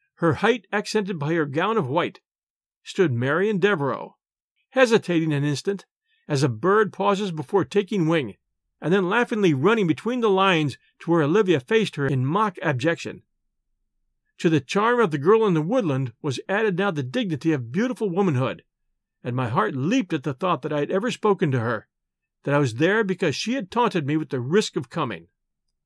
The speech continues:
Above, on the stair landing, a deep-toned clock began to strike midnight, and everyone cried, "Merry Christmas!" and "Olivia's won!" And there was more hand-clapping, in which I joined with good will.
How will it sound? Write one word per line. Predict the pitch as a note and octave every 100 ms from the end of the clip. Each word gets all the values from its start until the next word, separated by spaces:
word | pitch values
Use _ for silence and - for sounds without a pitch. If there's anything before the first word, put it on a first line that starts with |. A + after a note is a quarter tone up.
| _ _ _ _ _
Above, | - B2+ A3 A3 C3+ -
on | D#3+
the | C#3
stair | - F3+ A3
landing, | G#3 F3+ D3 A#2 _ _
a | -
deep-toned | A#2 C#3+ B3 - A3 A3 F#3+
clock | - G#3+ -
began | D#3 D3+ E3+
to | C#3
strike | - G3+
midnight, | C#3+ G3+ D#3 A#2 G#2+ _ _ -
and | C3 -
everyone | F#3+ G#3+ A#3 A3+
cried, | - G3+ G3+ E3+ - _ -
"Merry | C3+ E3 C4+ C#4+
Christmas!" | F#3+ C4+ - D3 C3 - _ _ _ _
and | E3+ G#3+ A3+ G3 -
"Olivia's | E3+ B3 D4+ C4+ C4 E3+
won!" | A3+ D#3+ B2+ G2 _ _ _ _ _ _ _ -
And | G#3
there | F3 F#3
was | D3
more | F3 A#3
hand-clapping, | G3 G#3+ F#3+ D3+ C#3 C#3 B2+ - _ _ -
in | F3+
which | A#3 F3+
I | A#3 A3
joined | E3+ B3+ F#3+
with | C#3 A2
good | G3 D3+
will. | F#3 E3 F2 -